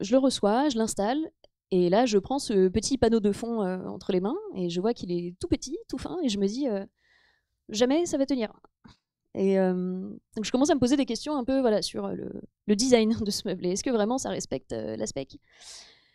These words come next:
Et comme, euh, je suis pas très joueuse, je,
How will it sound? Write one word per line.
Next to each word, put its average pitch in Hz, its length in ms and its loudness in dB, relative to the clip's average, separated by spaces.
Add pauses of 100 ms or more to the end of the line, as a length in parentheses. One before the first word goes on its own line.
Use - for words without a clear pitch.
(480)
Et 196 280 6
comme, 247 240 6
euh, 214 360 6
je 208 40 4
suis - 100 -2
pas 247 140 6
très 240 180 4
joueuse, 247 360 4 (200)
je, 185 640 0